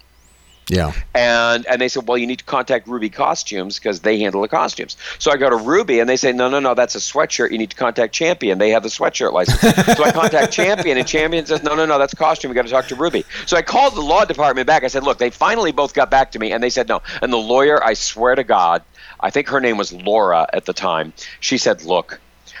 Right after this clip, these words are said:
Speaker 2: these are the most beautiful things we've seen come down the pike in forever. We're not going after you. Gene won't let us. Please go make them."
Speaker 1: Yes.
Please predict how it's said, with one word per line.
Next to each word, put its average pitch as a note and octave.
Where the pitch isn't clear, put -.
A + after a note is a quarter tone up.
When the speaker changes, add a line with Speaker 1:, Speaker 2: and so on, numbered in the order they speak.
Speaker 2:
these B2+
are C3+
the G2+
most G#2+
beautiful C3
things G#2+
we've G2+
seen G2
come G#2+
down G2+
the F2+
pike -
in F2
forever. E2+
We're F#2+
not A2
going G#2
after F#2+
you. F#2
Gene G2+
won't F#2
let E2+
us. E2+
Please G2+
go G2
make F2
them." C2
Speaker 1:
Yes. G2